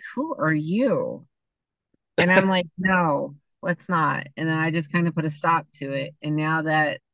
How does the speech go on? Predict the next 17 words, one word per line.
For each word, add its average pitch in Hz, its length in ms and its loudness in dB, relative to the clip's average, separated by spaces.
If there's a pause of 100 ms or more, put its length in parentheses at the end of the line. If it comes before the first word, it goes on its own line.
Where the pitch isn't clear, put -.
things 170 320 0
are 160 80 2
moving 160 440 0
finally 160 420 -2
in 151 80 -6
the 139 120 -6
right 160 280 -4 (480)
direction 147 720 0 (640)
with 156 300 2 (160)
the 147 320 4
trademarking 165 720 0
of 147 80 -2
his 139 160 -6
name 160 280 0
and 151 140 2
things, 151 360 -2
I'm 156 240 2